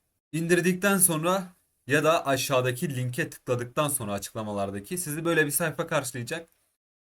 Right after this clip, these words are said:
Burada referans kimliği kısmı otomatik olarak dolu bir şekilde geliyor. Eğer telefondan girerseniz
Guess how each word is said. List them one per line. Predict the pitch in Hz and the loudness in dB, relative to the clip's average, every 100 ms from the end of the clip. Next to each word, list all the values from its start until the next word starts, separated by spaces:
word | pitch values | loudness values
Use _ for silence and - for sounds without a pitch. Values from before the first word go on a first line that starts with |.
| _ | _
Burada | 165 165 160 165 - | 0 2 2 2 0
referans | 139 139 165 170 156 | -4 -2 0 0 -2
kimliği | - 147 123 117 | -4 -6 -4 -6
kısmı | - 160 - 180 | -4 -4 -4 -6
otomatik | 139 135 147 151 - 143 | -6 -8 -4 -6 -6 -4
olarak | 117 147 - - | 0 0 -2 -2
dolu | 143 139 120 - | 2 2 0 -4
bir | |
şekilde | 120 120 107 117 143 | -8 -6 -8 -4 -4
geliyor. | 139 135 131 110 90 - _ _ _ | -2 -2 0 -2 -4 -12 _ _ _
Eğer | 123 156 | 0 0
telefondan | 175 160 156 165 175 214 | 2 2 2 -2 -2 0
girerseniz | 165 117 107 131 185 - | 2 2 2 -4 -6 -10